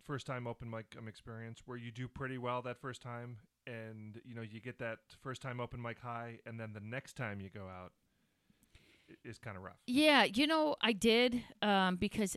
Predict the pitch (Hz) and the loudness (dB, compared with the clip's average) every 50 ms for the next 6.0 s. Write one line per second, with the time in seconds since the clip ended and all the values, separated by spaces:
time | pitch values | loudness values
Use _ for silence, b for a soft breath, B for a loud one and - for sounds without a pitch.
0 | - _ - 196 190 202 214 208 226 202 202 185 190 190 190 180 175 - - - | -6 _ 2 4 4 4 4 4 4 6 6 6 6 6 4 2 0 -2 0 0
1 | 151 160 - - - - 165 160 175 - - - 226 - - 254 233 220 208 180 | 0 0 0 -2 -2 0 0 0 0 -2 -4 -6 -6 -4 -4 -4 0 0 0 0
2 | 185 - - 208 190 196 180 160 - _ _ - 160 147 147 160 170 180 - - | 0 -2 -2 -2 -2 0 -2 -2 -4 _ _ -2 0 0 0 0 -2 -4 -4 -4
3 | 190 185 185 190 190 185 B B B B B B B - 175 196 196 196 214 196 | -2 0 0 -2 -2 -6 B B B B B B B 2 4 4 4 6 4 4
4 | 190 190 180 - - 160 - - 165 156 - - 180 165 160 - - 165 - - | 4 2 0 0 -2 -2 0 2 0 0 2 2 2 2 2 2 -2 -4 -2 -2
5 | 165 156 160 165 170 180 180 175 202 220 240 233 - 214 202 180 180 - - | -2 0 0 -2 -2 -2 0 2 2 2 2 2 0 -4 -6 -6 -8 -12 -20